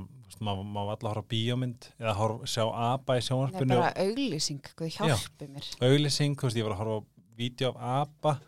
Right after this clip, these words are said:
Speaker 1: og ég fann það bara á honum, hann gat ekki tjáð sig
Speaker 2: Einmitt.
Speaker 1: og ég bara eitthvað svona, „Oh my God“, bara svona, „Vá“, bara, er ekki, eitthvað svona, skilurðu. Ef við lesum, þú veist, empaths, við erum mörg að núti sem eru empaths.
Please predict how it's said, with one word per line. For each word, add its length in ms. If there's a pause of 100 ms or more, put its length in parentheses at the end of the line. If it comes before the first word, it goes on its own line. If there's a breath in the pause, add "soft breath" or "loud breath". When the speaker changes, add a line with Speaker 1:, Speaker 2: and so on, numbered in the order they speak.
(280 loud breath)
Speaker 1:
og 80
ég 160
fann 260
það 140
bara 100
á 60
honum, 160
hann 80
gat 160
ekki 160
tjáð 400
sig 320 (400 soft breath)
Speaker 2:
Einmitt. 300
Speaker 1:
og 100
ég 100
bara 120
eitthvað 160
svona, 100 (140)
„Oh 180
my 160
God“, 420
bara 140
svona, 180 (120)
„Vá“, 240
bara, 160 (260)
er 100
ekki, 200 (340)
eitthvað 160
svona, 160
skilurðu. 360 (1400 loud breath)
Ef 100
við 60
lesum, 340
þú 140
veist, 80
empaths, 720
við 160
erum 120
mörg 220
að 80
núti 220
sem 160
eru 100
empaths. 500